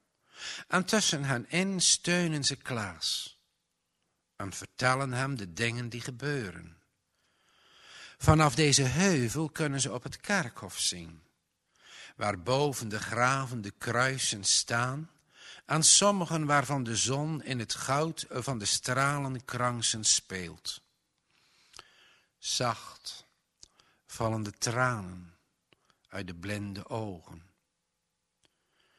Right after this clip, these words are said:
"Nu duikt de stoet uit het lage veld op," zegt Nelis.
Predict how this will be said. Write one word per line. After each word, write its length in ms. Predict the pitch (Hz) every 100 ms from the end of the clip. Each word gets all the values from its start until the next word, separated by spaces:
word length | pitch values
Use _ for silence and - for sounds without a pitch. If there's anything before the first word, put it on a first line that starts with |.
| _ _ _ _ _ -
"Nu 380 | 139 185 185 139
duikt 440 | 196 185 180 -
de 160 | 143 147
stoet 500 | - - 214 180 -
uit 180 | 160
het 140 | 156 -
lage 360 | 175 160 139
veld 380 | 139 202 208 -
op," 380 | 135 117 - - - _
zegt 360 | - - 104 -
Nelis. 680 | 117 101 87 82 - -